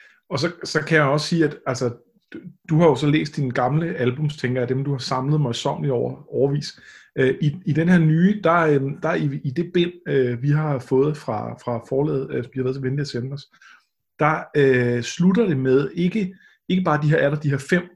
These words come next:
øh, albums, som, som vi egentlig skal tale om. Der er sådan nogle små udklip og bonusting og sådan noget. Og der er, noget af det er altså der, hvor, øh, en af karaktererne, Tyde, som vi skal snakke mere om senere, øh, øh,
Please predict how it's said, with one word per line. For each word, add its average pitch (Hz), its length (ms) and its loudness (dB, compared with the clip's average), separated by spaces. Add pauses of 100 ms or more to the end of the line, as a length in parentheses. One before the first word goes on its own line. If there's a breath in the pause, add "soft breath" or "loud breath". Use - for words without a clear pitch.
øh, 113 680 -2 (320)
albums, 156 400 0
som, 120 260 -4 (100)
som 113 380 -8
vi 131 100 -6
egentlig 180 220 -2
skal 151 120 -6
tale 147 260 -2
om. 143 80 -4 (400 loud breath)
Der - 60 -2
er 143 100 0
sådan 185 120 2
nogle 156 140 2
små 175 260 -2
udklip 185 520 0
og - 160 -12
bonusting 160 500 0
og - 180 -20
sådan 127 60 -4
noget. 139 120 -2 (480 soft breath)
Og 135 120 0
der 170 160 4
er, 135 340 4
noget 156 240 4
af 151 100 4
det 165 140 -2
er 143 120 -2
altså 131 220 -4
der, 147 140 0
hvor, 147 260 0 (300)
øh, 156 100 -4 (280)
en 185 180 0
af 170 60 0
karaktererne, 143 600 -2 (100)
Tyde, 175 540 2
som 123 160 -4
vi 113 240 -4
skal - 240 -16
snakke 127 200 -6
mere 139 100 -2
om 135 100 -6
senere, 143 360 -4
øh, 135 160 0 (220)
øh, - 80 -14